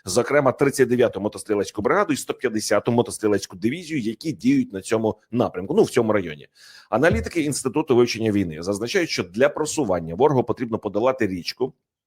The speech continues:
Казани Тересь, вона називається, а це дуже серйозна перешкода. До того ж, російські війська виснажені після року безперервних наступів. Їхній план оточення Покровська може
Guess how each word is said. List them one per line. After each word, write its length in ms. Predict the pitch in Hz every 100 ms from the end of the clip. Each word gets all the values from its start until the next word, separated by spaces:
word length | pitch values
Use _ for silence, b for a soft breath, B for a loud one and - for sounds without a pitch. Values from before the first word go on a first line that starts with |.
| _ _ _ _ - -
Казани 360 | 131 117 139
Тересь, 320 | 127 127 101 78
вона 160 | 87
називається, 560 | 92 92 110 170 165 127 b b b
а 140 | - 110
це 480 | - 120 127 156 -
дуже 520 | 92 82 127 135 131
серйозна 520 | 120 113 95 104 98
перешкода. 600 | 87 95 90 - 73 76
До 140 | 90 120
того 280 | 196 208 175
ж, 120 | - b b b -
російські 760 | 98 127 127 160 143 - -
війська 440 | 80 110 - - 170
виснажені 760 | 101 98 151 147 98 85 92
після 300 | 90 101 110
року 240 | 113 123 95
безперервних 840 | 85 123 - 139 123 95 85 95
наступів. 480 | 87 82 107 135 139 B B
Їхній 260 | 135 135 143
план 220 | 143 135
оточення 600 | 123 127 110 87 85 80
Покровська 640 | - 120 139 180 - -
може 520 | 101 123 131 107 101